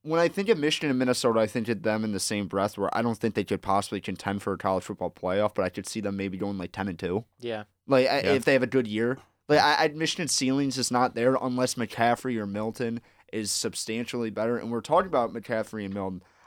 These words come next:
Speaker 1: I don't really know what to, like, say to Michigan fans or what Michigan fans tell me.
Speaker 2: Gotta be McCaffrey.
Speaker 1: But they, they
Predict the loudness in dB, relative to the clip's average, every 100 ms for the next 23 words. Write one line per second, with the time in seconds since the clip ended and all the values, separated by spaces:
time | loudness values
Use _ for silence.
0 | 2 4 4 4 4 4 4 4 2 -2
1 | -8 -12 0 2 2 0 2 2 2 0
2 | 0 -2 0 0 0 0 0 0 0 -2
3 | -4 -6 -4 -4 -4 -4 -2 2 2 2
4 | -2 -8 -8 -8 -8 -14 -18 _ 2 6
5 | 6 2 -4 _ _ _ -8 2 4 4